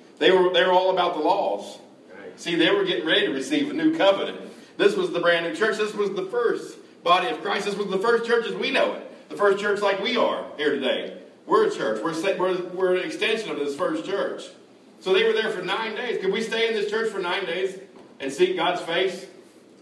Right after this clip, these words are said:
Speaker 1: Could we do that? Seriously, it's easy to say, "Yeah,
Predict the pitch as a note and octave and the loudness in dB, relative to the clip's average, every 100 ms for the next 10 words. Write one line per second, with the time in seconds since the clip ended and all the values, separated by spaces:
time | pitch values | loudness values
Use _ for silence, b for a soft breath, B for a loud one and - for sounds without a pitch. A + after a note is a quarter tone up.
0 | - - - - F3 F#3+ G#3+ G#3+ A3+ A3+ | -20 -20 -20 0 2 4 2 0 0 0
1 | - - - - - - - - - - | -2 -8 -14 -20 -20 -20 -20 -20 -20 -20
2 | - G#3+ F3 - - - D#3+ F3+ G#3+ G3+ | 0 4 4 2 -6 -6 -4 -2 -2 -2
3 | E3 D#3+ F#3 D#3+ D#3+ | -2 2 2 4 2